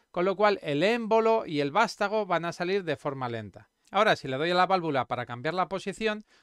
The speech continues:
lo que me va a hacer es que por B permite el paso libremente la válvula antirretorno. ¿Por qué? Porque le va-, le desplaza la, la bola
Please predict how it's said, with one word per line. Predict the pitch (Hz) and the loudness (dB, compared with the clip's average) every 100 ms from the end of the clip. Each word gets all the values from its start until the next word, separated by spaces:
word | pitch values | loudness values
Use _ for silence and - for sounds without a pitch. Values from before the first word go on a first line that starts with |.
| _ | _
lo | 151 | -6
que | 135 139 | -6 -4
me | 143 | 2
va | 185 | 2
a | |
hacer | - 202 | 2 -2
es | 196 175 | -2 -4
que | 160 | -6
por | 123 139 131 127 | -4 -4 -4 -2
B | 214 214 - _ _ | -2 -2 -6 _ _
permite | 160 156 190 196 | -4 -2 -4 -2
el | 196 | 0
paso | - 202 202 | 2 0 0
libremente | 190 185 175 185 190 196 | -2 -2 -4 -4 -4 0
la | 185 160 | 2 2
válvula | 170 175 175 | 0 0 0
antirretorno. | 156 147 139 143 175 131 | 0 -4 -4 -4 -6 -6
¿Por | 135 | -8
qué? | - 202 | -8 -8
Porque | 151 135 | -8 -10
le | 131 131 | -6 -6
va-, | 151 | -4
le | 165 180 165 151 | -8 -8 -6 -4
desplaza | 143 151 - 226 214 | -4 -6 -2 -2 2
la, | 196 185 175 | 4 4 4
la | 151 139 | 2 0
bola | 185 208 220 | 2 0 0